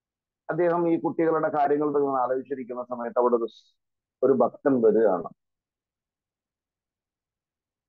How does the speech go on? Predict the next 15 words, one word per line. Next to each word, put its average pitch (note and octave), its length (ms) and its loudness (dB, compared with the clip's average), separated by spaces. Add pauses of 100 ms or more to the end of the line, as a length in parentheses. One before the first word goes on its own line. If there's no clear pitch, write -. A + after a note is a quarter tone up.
(1080)
ആ F3 80 4
ഭക്തൻ F3+ 400 4
വന്നിട്ട്, C#3+ 360 2
അതായത് A2+ 720 0
നാരദമുനി C3+ 800 2
അവിടെ C3+ 200 0
വരുന്നു, C3 480 -2 (640)
ഒരു C#3+ 120 -2
ഭക്തൻ, C3+ 480 -6 (1800)
ഒരു D3 100 0
ഉത്തമ E3 360 0
ഭക്തൻ C#3+ 320 -2
അവിടെ C3 200 -2
വരുന്നു. A#2+ 380 -6 (2000)
എന്നിട്ട് D#3+ 440 0